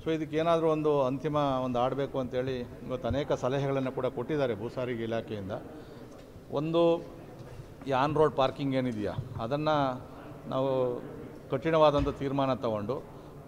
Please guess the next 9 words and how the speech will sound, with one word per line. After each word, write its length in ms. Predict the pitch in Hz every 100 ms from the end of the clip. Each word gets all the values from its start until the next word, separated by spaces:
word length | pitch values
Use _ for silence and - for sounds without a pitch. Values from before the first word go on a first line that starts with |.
| -
ಪಕ್ಕದಲ್ಲಿ 360 | 143 147 170
ಖಾಲಿ 300 | 147 147 160
site 240 | 151 151 139
ಇರ್ತವೆ, 280 | 120 135
ಬೇರೆ 220 | 117 131 135
ಅಂದರೆ 320 | 131 139 123 113
ಯಾರಾದರೂ 320 | 117 127 127
owners 400 | 123 151 151 -
ಇದ್ದರೆ 320 | 120 117 95